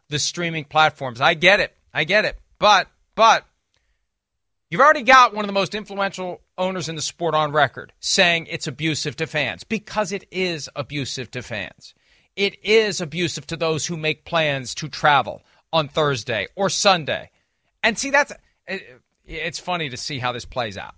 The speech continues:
because obviously it was voted through yesterday, twenty-four yes, eight against,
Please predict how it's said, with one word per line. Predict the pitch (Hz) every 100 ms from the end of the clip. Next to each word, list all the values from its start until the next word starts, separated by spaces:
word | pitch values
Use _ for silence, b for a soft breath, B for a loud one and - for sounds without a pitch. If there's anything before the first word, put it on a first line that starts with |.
| -
because | 139 147 160
obviously | 151 143 143
it | 127 120
was | 107 _ _ _ _
voted | 151 165 139
through | 143 131
yesterday, | 120 - 117 113 107 _ _
twenty-four | - 214 214 - - 180 175 165 _
yes, | 135 139 135 - - _
eight | 160 165 -
against, | 147 131 127 117 - -